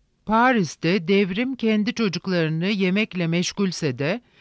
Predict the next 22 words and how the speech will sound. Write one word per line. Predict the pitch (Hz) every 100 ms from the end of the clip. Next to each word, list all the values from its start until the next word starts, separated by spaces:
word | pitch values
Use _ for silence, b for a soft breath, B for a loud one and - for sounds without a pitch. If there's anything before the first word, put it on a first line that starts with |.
| b _
korku | 214 220 214 - 269
İngiliz | 226 240 220 196 -
hükümetinin | 185 - 175 165 160 160 202
İrlanda'ya | 185 196 202 226 226 165 170 196
bazı | 220 226 196
ödünler | 196 180 196 190 185 160
vermesini | 151 135 143 - 147
sağlar. | 135 151 131 131 127 - _ _ _ _ _ b b b b -
Toprak | 208 - 285 302
sahibi | - 202 170 151 160
Katoliklere | 180 160 165 165 175 185 254
oy | 220 233
hakkı | 180 147 - 156
verilir. | 139 135 131 127 - - _ _ _ _ _
Yeni | 202 220 262
kurulan | - 190 160 165 220
milis | 208 208 233 -
kuvvetlerine | - 151 151 156 - 147 147 202
Katoliklerin | 233 208 214 202 202 202 226
katılmasına | 233 202 190 170 165 - 196
izin | 214 160 175 160
verilir. | 131 117 120 120